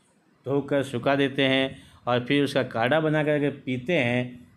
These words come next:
तो इसे अस्थमा या खांसी, कुकर खांसी होती है, वो ठीक हो जाती है। इसका सेवन करने से जो आपका रक्तस्राव होने लगता है,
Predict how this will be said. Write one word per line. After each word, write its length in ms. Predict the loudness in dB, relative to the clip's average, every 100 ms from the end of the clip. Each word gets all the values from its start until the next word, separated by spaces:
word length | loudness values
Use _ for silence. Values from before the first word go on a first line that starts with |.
| -14 -4
तो 180 | 0
इसे 360 | 0 0 0 0
अस्थमा 760 | -2 -6 -8 -4 0 0 -2 -10 -20 _ _ -4
या 140 | -2
खांसी, 420 | -2 -2 -2 -4
कुकर 280 | -4 -4 -4
खांसी 340 | 0 -2 0
होती 280 | -2 -2 -2
है, 260 | -4 -4 -6 -20 -20 -8
वो 120 | -6
ठीक 320 | -6 -4 -4
हो 100 | -2
जाती 380 | -4 -4 -8 -12
है। 240 | -10 -12 -12 -20 _ _ _ -14 -10
इसका 280 | -2 0
सेवन 420 | 0 2 2 2 0
करने 300 | 2 2 0
से 460 | 2 2 0 -4 -18 _ -4
जो 120 | 0
आपका 260 | 0 0
रक्तस्राव 680 | 0 0 -2 -6 -2 0 2
होने 240 | 0 0
लगता 340 | 0 -2 0 0
है, 460 | 2 0 -2 -12